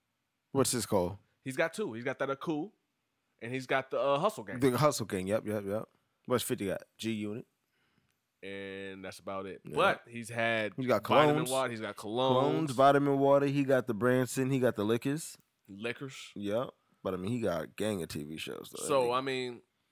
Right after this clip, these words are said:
Speaker 2: you know, shit's gonna be,
Speaker 1: He
Speaker 2: it's gonna be
Speaker 1: just,
Speaker 2: good.
Speaker 1: uh, executive produced Pop
Speaker 2: He's got,
Speaker 1: Smoke's
Speaker 2: he's
Speaker 1: album.
Speaker 2: got shows, and he's,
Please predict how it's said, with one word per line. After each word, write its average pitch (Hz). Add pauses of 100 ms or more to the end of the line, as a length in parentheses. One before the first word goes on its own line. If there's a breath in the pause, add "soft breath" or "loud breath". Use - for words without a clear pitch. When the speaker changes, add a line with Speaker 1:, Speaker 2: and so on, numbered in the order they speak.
(220)
Speaker 2:
you 180
know, 131 (420)
shit's 175
gonna 165
be, 151 (500)
Speaker 1:
He 143
Speaker 2:
it's 208
gonna 220
be 143
Speaker 1:
just, 147
Speaker 2:
good. 120 (420)
Speaker 1:
uh, 90
executive 113
produced 123 (580)
Pop 127
Speaker 2:
He's -
got, 139
Speaker 1:
Smoke's 123
Speaker 2:
he's 120
Speaker 1:
album. 110
Speaker 2:
got 135
shows, 123
and 101
he's, 117